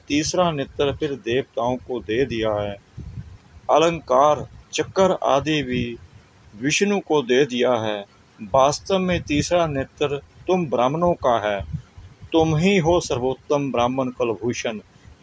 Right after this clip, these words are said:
देवी कुल और आसुरी कुल हैं।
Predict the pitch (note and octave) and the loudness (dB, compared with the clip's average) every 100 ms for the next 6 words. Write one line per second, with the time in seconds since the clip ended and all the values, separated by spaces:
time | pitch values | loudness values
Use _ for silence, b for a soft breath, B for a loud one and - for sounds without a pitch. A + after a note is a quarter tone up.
0 | A2 G2+ C#3 F3 F3 F#3 - D#3 D3 - | -10 2 4 4 4 2 0 -2 -2 0
1 | B2 E3 D3+ - B2+ C3 - C#3+ E3 D#3+ | 4 4 4 0 -2 -2 -2 -2 0 -2
2 | - C3 B2+ A#2+ A2 G2+ | -2 -2 -2 -4 -6 -8